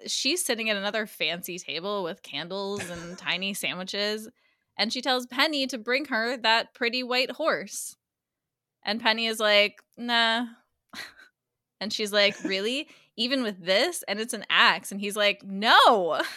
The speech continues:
Speaker 2: <laughs> I love how she's like, "I wanna get my Catherine the Great on."
Speaker 1: Ew, I hated that.
Speaker 2: She said, "Google, it's hilarious."
Speaker 1: Yeah, it's not hilarious. It's also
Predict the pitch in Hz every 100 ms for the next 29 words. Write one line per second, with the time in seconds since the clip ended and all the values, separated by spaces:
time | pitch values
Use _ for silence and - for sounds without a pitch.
0 | - _ _ _ _ - - 359 - 494
1 | - 539 392 330 311 349 - - 254 196
2 | 190 180 190 185 - - 165 - 269 190
3 | 160 143 165 151 113 107 107 330 _ -
4 | - _ - - 262 254 226 233 254 226
5 | 247 226 196 185 165 160 147 - _ -
6 | - - - 311 - 196 165 185 190 147
7 | 120 135 123 127 131 95 - - - 220
8 | 202 214 - 220 214 208 220 202 185 175
9 | 170 202 233 262 330